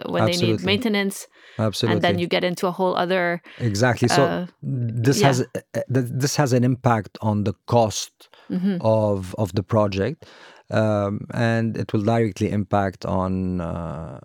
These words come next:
Speaker 2: on the cost you will be selling the electricity to the, to the grid.
Speaker 1: Salah, thanks so much for enlightening us, and best of luck with your project and everything else.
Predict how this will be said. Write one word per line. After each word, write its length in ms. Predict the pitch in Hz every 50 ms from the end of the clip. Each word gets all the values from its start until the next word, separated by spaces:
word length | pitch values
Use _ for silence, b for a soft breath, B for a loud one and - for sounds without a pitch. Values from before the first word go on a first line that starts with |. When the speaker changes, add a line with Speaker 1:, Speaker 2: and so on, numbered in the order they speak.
| - - _ _ -
Speaker 2:
on 180 | - 104 101
the 80 | 92 101
cost 460 | - - 104 101 101 101 - - - _ _ _
you 160 | 110 98 104 101
will 100 | 101 98
be 140 | 98 98
selling 400 | 95 - - 98 98 98 95 95
the 80 | 98 90
electricity 580 | 87 90 - - 95 90 - - 90 - - -
to 100 | - 87
the, 300 | 85 92 87 85 85 - -
to 80 | - 98
the 100 | 92 92
grid. 360 | 92 90 82 82 95 - - _ _ _ _ _ _
Speaker 1:
Salah, 540 | _ - - 247 226 233 240 247 262 262 - - _ _ _ _ _ _
thanks 300 | _ 247 240 247 247 240
so 200 | - - - 233
much 260 | 220 214 202 190 - -
for 120 | - 202
enlightening 540 | 190 185 180 180 165 - 196 196 185 180 180
us, 260 | 175 175 180 - - - _
and 280 | - 185 185 185 175 170
best 280 | 208 214 208 - -
of 100 | 240 214 202
luck 260 | 196 185 180 - -
with 140 | 185 - -
your 100 | 190 -
project 580 | - - 196 208 208 202 220 214 220 214 - -
and 300 | - 208 202 202 208 - -
everything 460 | - 190 185 180 190 180 - 175 165
else. 480 | 151 92 - - - - - - -